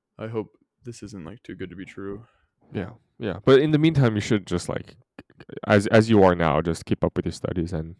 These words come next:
Speaker 2: yeah, see if there are
Speaker 1: Oh,
Speaker 2: any
Speaker 1: yeah.
Speaker 2: extracurriculars. I don't know if you should start, like, an anthro club or something, like a podcast anthro.
Speaker 1: Yeah.
Speaker 2: I don't know.
Speaker 1: I know. I, I, I need to because I've been slacking on,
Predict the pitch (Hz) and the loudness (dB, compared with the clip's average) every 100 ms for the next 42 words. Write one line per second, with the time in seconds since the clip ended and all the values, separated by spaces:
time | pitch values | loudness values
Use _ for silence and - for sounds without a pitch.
0 | _ - 90 - 262 208 165 165 85 - | _ -6 0 6 6 8 8 8 4 2
1 | 95 95 87 80 76 - 135 151 123 117 | 0 -2 -2 -4 -6 -4 -2 -2 -2 -6
2 | - - 98 101 85 85 104 85 - 76 | -8 -2 0 0 -4 -8 -4 -6 -4 -6
3 | 82 82 82 80 80 82 - 85 - 90 | -6 -8 -12 -12 -12 -12 -8 -8 -6 -6
4 | 92 85 87 87 85 107 104 87 82 85 | -6 -8 -8 -8 -8 -10 -12 -12 -12 -14
5 | _ _ _ - 135 127 113 117 113 117 | _ _ _ -10 -8 -6 -6 -6 -8 -10
6 | 104 110 107 101 - 98 92 101 101 92 | -12 -12 -12 -14 -14 -14 -14 -14 -14 -14
7 | 98 95 95 95 104 - - 107 117 98 | -14 -14 -14 -14 -18 -16 -14 -14 -14 -20
8 | 95 120 - 101 98 98 | -18 -20 -18 -16 -16 -18